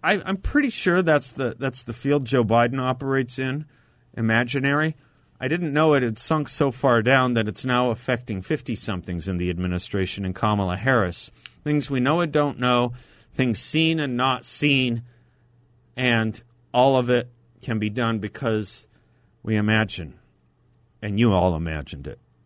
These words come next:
And so we shall do it because you imagined it. You know, of course you're thinking of the John Lennon lyrics, and I just wish she'd apply Imagine consistently. She does care about Ukraine's borders. We all do.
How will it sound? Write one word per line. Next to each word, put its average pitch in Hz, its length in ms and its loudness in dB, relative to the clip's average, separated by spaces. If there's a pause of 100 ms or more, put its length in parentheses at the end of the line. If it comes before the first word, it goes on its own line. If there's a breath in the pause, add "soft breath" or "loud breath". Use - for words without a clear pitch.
And 101 140 -4
so 120 180 2
we 104 160 2
shall 98 260 2
do 104 200 4
it 92 100 -2
because 98 320 -2
you 95 140 -2
imagined 92 560 -2
it. 80 180 -8 (720 soft breath)
You 147 140 -2
know, 127 220 0 (420)
of 117 120 -12
course - 360 0
you're 123 100 0
thinking 120 380 -2
of 101 120 0
the 95 80 -2
John 101 360 0
Lennon 104 320 0
lyrics, 104 540 0 (380)
and 107 320 0 (360)
I 123 120 0
just 202 300 -2
wish 170 140 -2
she'd 143 220 -6
apply 131 540 0
Imagine 110 800 -2 (680 soft breath)
consistently. 95 840 -8
She - 180 -8
does 160 300 0
care 101 240 -2
about 90 300 -4
Ukraine's 90 500 -8
borders. 78 720 -12
We 104 140 -2
all 117 200 2
do. 78 280 -8